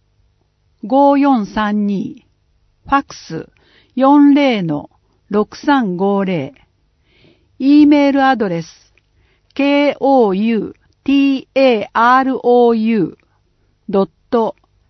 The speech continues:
エムオーアールアイワイエーアットマークティーオーエムオーエヌアイドットオーアールドットジェーピー。写真一枚目。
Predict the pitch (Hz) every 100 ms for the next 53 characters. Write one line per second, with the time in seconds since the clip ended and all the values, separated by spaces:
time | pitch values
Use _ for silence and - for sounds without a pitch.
0 | - 226 240 277 285 269 262 214 - 226
1 | 254 269 269 - 254 240 185 - 208 220
2 | 226 - 226 208 175 - _ _ _ 202
3 | 202 _ 277 262 254 220 - - 160 -
4 | _ _ _ _ _ - 277 285 294 -
5 | 262 262 220 - - 214 226 262 247 240
6 | 247 208 - _ _ _ _ - 220 247
7 | 262 - 240 165 - 226 196 185 _ -
8 | 214 190 _ _ _ _ _ - 254 285
9 | 277 269 240 185 165 - 220 180 185 196
10 | _ - 220 202 - 175 214 220 - 208
11 | 175 156 _ _ _ _ _ _ _ _
12 | _ _ _ _ _ - 226 - 294 277
13 | 269 - 220 262 254 240 233 226 220 208